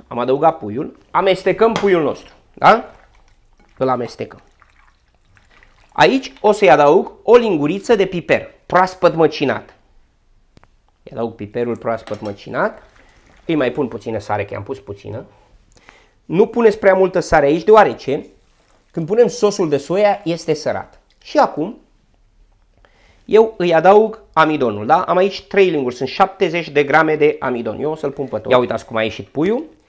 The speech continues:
Și acum vă spun de ce am făcut prima dată puiul. Eu mereu vă dau câte un secret. Eu acum ce fac cu acest pui?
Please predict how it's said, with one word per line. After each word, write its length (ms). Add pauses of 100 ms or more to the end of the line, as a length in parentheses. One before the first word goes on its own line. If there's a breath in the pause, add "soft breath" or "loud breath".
(120)
Și 160
acum 500
vă 140
spun 380
de 100
ce 120
am 120
făcut 240
prima 240
dată 220
puiul. 480
Eu 220
mereu 220
vă 100
dau 120
câte 120
un 60
secret. 380
Eu 140
acum 220
ce 100
fac 160
cu 60
acest 220
pui? 200